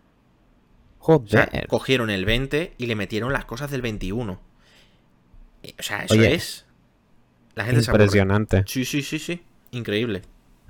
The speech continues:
Speaker 1: Pues, pues bueno, la cosa es eso, que, que lo único que me jode es que saliendo para Nintendo Switch, PlayStation cuatro, Play cinco, One, Series X, S,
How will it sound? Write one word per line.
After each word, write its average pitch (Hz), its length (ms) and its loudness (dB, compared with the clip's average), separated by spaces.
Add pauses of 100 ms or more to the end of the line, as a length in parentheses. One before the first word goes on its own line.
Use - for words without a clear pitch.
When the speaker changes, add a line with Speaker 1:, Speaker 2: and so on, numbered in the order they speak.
(500)
Speaker 1:
Pues, 107 680 8
pues 113 140 6
bueno, 107 260 4
la 98 120 6
cosa 104 280 0
es - 160 -2
eso, 90 140 -2
que, 92 760 2
que 110 80 4
lo 104 100 8
único 131 240 6
que 139 100 2
me 120 120 2
jode 135 200 4
es 135 40 -4
que - 120 -2
saliendo 107 340 0
para 107 160 2
Nintendo 101 460 2
Switch, 107 300 0 (200)
PlayStation 95 500 0
cuatro, 92 440 4
Play 90 180 0
cinco, 95 760 2
One, 104 560 4 (420)
Series 101 460 2
X, 113 720 4
S, 113 540 2